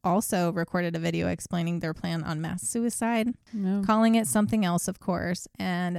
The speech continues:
Speaker 1: that that was their only way to evacuate Earth. He explained his theory on the comet and that he and his followers were prepared for this. He called it their final exit and said,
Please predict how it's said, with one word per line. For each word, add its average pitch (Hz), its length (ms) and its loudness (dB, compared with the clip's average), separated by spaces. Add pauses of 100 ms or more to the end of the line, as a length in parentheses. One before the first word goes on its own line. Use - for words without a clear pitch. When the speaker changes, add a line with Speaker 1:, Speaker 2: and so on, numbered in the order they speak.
(100)
Speaker 1:
that 175 200 0 (180)
that 180 180 4
was 214 140 2
their 214 140 2
only 208 240 4
way 202 200 4
to 202 160 0
evacuate 185 580 2
Earth. 151 240 -2 (220)
He - 180 0
explained 214 440 2
his 208 180 2
theory 196 340 2
on 190 140 2
the 185 60 2
comet 185 420 -4
and 185 160 0
that 175 160 -2
he 196 220 -4
and 196 80 0
his 202 120 0
followers 185 480 0
were 180 120 -2
prepared 196 440 -2
for 175 160 -4
this. 175 480 -4 (200)
He - 180 -10
called 190 260 -4
it 190 100 -2
their 196 120 -2
final 190 380 0
exit 185 360 0
and 175 160 -2
said, 92 360 -2